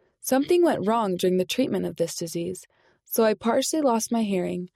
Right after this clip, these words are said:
and got a type of cerebral palsy. That makes it difficult for me to make certain body movements and have balance. School was hard because of the other kids. They pushed, hit, said mean things, told lies, and stared.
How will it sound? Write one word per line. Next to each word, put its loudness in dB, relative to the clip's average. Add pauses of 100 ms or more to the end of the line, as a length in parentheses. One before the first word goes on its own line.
(240)
and 0
got 2
a 0
type 0
of 2
cerebral 0
palsy. -6 (640)
That 0
makes 0
it 0
difficult 0
for 0
me 2
to -6
make -4
certain 0
body 0
movements -4
and -6
have -6
balance. -6 (680)
School 0
was 0
hard 2
because -2
of 0
the 0
other 0
kids. -4 (400)
They 2
pushed, 0
hit, 0
said 0
mean 2
things, -2
told -2
lies, -2
and -4
stared. -2